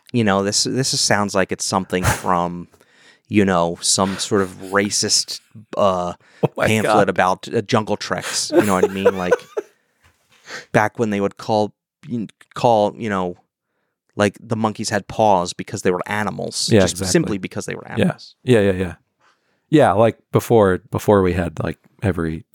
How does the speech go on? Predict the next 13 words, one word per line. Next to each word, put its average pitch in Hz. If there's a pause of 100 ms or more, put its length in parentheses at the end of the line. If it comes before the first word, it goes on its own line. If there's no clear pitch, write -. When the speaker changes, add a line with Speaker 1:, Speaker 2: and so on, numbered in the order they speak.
Speaker 2:
kid 90
learning 82
biology 87
in 82
school, - (160)
you -
know. - (380)
Speaker 1:
<laughs> - (100)
Yeah, 107
yeah, 101
Speaker 2:
A 95
Speaker 1:
right. 92
Speaker 2:
monkey, 95